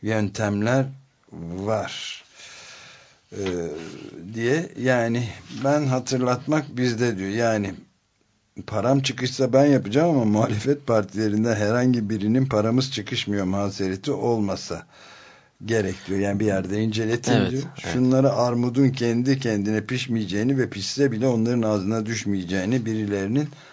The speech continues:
Speaker 1: hatırlatması mı gerekiyor diye sormuş. Çok isabetli olduğunu düşünüyorum bu sorunun. Aynı şekilde Şahin Alpay da geçenlerde, e, bir yazısında, e, demokrasi mücadelesinin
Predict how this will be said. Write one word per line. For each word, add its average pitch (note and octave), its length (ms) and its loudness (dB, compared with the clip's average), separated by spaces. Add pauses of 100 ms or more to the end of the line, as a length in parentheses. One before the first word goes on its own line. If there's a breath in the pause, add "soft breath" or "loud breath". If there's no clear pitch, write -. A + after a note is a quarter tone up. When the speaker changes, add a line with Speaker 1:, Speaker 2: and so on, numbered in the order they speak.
Speaker 1:
hatırlatması A2 920 -2
mı G#2+ 120 0
gerekiyor F#2 600 -2
diye F2 160 -2
sormuş. F#2+ 500 -2
Çok B2 180 -4
isabetli B2 800 0
olduğunu F#2+ 440 -4
düşünüyorum C3+ 500 2
bu A2 60 -2
sorunun. A#2 520 -2 (680 loud breath)
Aynı A2+ 280 -2
şekilde A#2 680 -4
Şahin A2 300 -2
Alpay A2+ 460 -2
da G#2+ 120 2
geçenlerde, G2 880 -2 (140)
e, F#2 220 -6
bir A2 80 -2
yazısında, F#2+ 720 0 (600 loud breath)
e, - 40 -8 (720)
demokrasi A2 800 0
mücadelesinin G#2+ 1200 -2